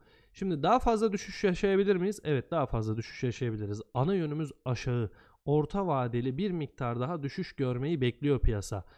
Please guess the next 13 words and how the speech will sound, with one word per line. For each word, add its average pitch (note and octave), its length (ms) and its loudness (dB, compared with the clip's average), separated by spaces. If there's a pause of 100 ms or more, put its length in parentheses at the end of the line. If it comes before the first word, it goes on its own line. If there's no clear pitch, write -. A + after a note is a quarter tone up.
(240)
Bankalar D#3+ 680 0 (340)
otuz D#3+ 440 2
bin C#3+ 180 0
dolara B2+ 320 0
kadar A#2+ 400 -2
düşüş C#3 340 -2
bekliyor. G#2 440 -4 (360)
Şimdi A#2+ 240 -2
bu G#3+ 140 8
evrede A#2 460 2
de G3+ 240 -4 (280)
doğal E3+ 240 4
olarak B2 480 0